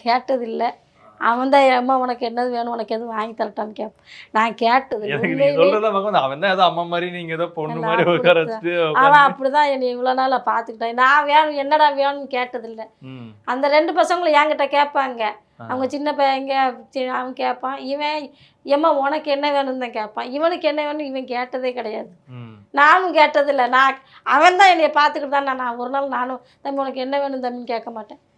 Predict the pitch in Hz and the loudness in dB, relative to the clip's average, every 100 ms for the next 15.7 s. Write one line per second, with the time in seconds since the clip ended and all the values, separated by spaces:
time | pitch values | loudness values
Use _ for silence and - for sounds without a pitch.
0 | _ 123 - 104 - 269 285 277 285 320 | _ -14 -14 -14 -4 0 2 4 4 2
1 | 339 311 330 277 294 294 285 294 285 254 | 2 2 2 -2 -4 -8 -8 -8 -4 -4
2 | 254 254 254 262 262 247 254 254 247 277 | -4 -4 -4 -4 -6 -6 -6 -6 -4 -4
3 | 277 269 262 262 262 240 226 247 277 294 | -4 -4 -6 -8 -4 -2 -2 -6 -6 -4
4 | 269 247 240 240 240 233 233 233 220 220 | -2 -4 -6 -8 -6 -8 -10 -16 -18 -20
5 | _ - _ 139 - _ - 135 135 135 | _ -20 _ -20 -20 _ -8 -4 -4 -2
6 | 247 247 240 247 233 220 _ _ 247 294 | -2 0 0 -2 -4 -8 _ _ 2 6
7 | 320 302 269 294 320 285 254 277 285 320 | 4 2 -2 -2 0 0 0 0 2 4
8 | 294 277 294 285 262 - _ _ - 240 | 4 2 0 2 0 -6 _ _ -8 -4
9 | 247 247 240 240 240 240 240 254 269 262 | -4 -4 -8 -10 -8 -4 -4 -2 0 0
10 | 254 262 254 285 269 269 269 247 233 214 | 0 0 4 6 6 4 -2 -6 -6 -8
11 | 214 226 - _ _ _ _ _ 240 240 | -8 -12 -18 _ _ _ _ _ -2 2
12 | 254 262 269 269 285 277 262 247 233 226 | 2 2 0 2 4 4 2 -2 -4 -6
13 | 220 - _ 359 240 - 254 240 220 214 | -10 -14 _ -20 -20 -12 -8 -4 -4 -6
14 | - - 143 156 190 202 196 165 202 202 | -14 -20 -8 -6 -4 0 2 4 4 2
15 | 170 175 - 185 202 208 - | -2 -6 -6 0 2 2 -2